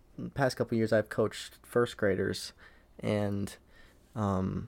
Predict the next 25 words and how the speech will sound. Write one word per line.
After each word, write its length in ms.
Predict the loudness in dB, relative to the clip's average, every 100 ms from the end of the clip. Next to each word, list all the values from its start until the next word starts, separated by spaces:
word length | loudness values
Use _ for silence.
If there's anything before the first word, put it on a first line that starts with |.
| -12 _ -6
you 100 | -2
just, 440 | 0 0 -2 -4 -10 -20 -20 -20 -6 0
I 40 |
don't 100 | 2
know, 40 |
just 140 | 2 2
spending 300 | 2 2 2
time 180 | 2 2
with 120 | 2
them 200 | 2 2
and 140 | 4
knowing 220 | 4 4 4
that 140 | 2 -2 -20 -20 -20 -2
through 120 | 2 4
the 100 | 4
camp 320 | 4 2 6
they're 260 | 4 4 0 -4
learning 320 | 0 2 2
about 300 | 2 2 0
Jesus 400 | -2 0 0 -2
and 100 | -2
stuff, 460 | 0 2 2 0 -2
and 240 | 0 0 -2 -10 -20 -20 -20 -4
you 100 | 0
just 380 | 2 0 -4